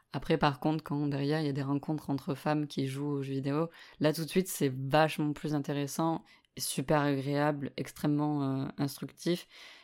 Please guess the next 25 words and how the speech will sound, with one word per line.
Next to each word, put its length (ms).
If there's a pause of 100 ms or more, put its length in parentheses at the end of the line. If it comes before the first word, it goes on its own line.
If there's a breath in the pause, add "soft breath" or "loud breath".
(120)
J'aimerais 400
énormément, 680 (360)
euh, 320
faire 240
ce 140
genre 180
de 100
truc, 460 (400 soft breath)
physiquement, 640
mais 260
dans 180
la 100
réalité, 440
ça 120
se 80
fait 80
surtout, 340
euh, 180
sur 180
Internet, 440
et 60
c'est, 240
c'est 340
tellement 400
mieux. 280